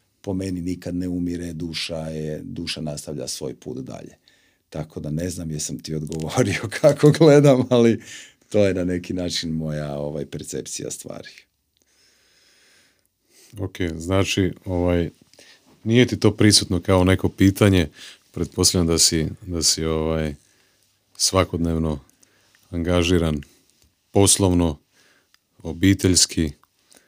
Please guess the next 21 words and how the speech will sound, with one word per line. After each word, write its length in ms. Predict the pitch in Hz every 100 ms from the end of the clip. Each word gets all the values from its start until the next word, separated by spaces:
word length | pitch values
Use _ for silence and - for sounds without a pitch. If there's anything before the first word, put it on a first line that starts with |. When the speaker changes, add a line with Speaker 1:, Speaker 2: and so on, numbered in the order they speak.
| _ _ _ _ _ _ _ -
Speaker 2:
Da 160 | 95
li 120 | 120 117
ti 160 | 110
prođe 300 | 117 117 104
onako 260 | 98 95 98
kroz 320 | - 85 78
dan, 300 | 95 92 82
kad 200 | - -
prolaziš 380 | - 92 90 -
kroz 200 | 87 80
dan, 140 | 92
da 80 | 90
li 100 | 107
ti 100 | -
to 100 | 92
nekad 200 | 87 85
prođe 260 | 90 78 76
kao, 280 | 85 78 80
ono, 180 | 78 - _ _ _ _ _ _ _ -
ideja 400 | 87 87 85 78
ili, 220 | 78